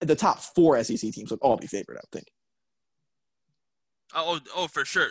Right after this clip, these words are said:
Speaker 2: Um,
Speaker 1: Easily.
Speaker 2: by a lot. Um,
Speaker 1: Right.
Speaker 2: Alabama, um,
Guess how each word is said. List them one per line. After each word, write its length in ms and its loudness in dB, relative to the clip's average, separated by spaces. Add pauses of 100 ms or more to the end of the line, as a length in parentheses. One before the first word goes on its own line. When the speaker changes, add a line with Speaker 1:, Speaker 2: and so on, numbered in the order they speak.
Speaker 2:
Um, 480 -4
Speaker 1:
Easily. 340 2
Speaker 2:
by 160 2
a 80 2
lot. 340 -6 (380)
Um, 260 -2
Speaker 1:
Right. 180 2 (100)
Speaker 2:
Alabama, 760 0 (520)
um, 580 -12